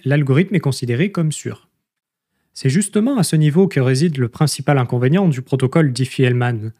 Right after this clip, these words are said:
Pour être sécurisé, l'algorithme doit utiliser des nombres de grande taille. En conséquence, on préfère aujourd'hui utiliser l'algorithme E C D H, une variante de Diffie-Hellman,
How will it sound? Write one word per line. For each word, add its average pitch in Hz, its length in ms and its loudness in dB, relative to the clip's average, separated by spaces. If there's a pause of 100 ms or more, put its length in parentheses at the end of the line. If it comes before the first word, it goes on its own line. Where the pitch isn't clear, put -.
(220)
Pour 151 160 0
être 165 100 2
sécurisé, 139 680 0
l'algorithme 147 560 0
doit 131 160 2
utiliser 143 480 0
des 123 100 0
nombres 131 340 0
de 113 120 -4
grande 135 340 0
taille. 117 320 -6 (520)
En 120 100 -12
conséquence, 185 640 -2
on 147 60 0
préfère 127 320 -2
aujourd'hui 131 360 0
utiliser 131 480 -2
l'algorithme 123 680 -2 (120)
E 156 60 2
C 135 220 0
D 120 140 0
H, 208 340 -2 (100)
une 117 180 -2
variante 151 680 0
de 131 160 0
Diffie-Hellman, 131 720 0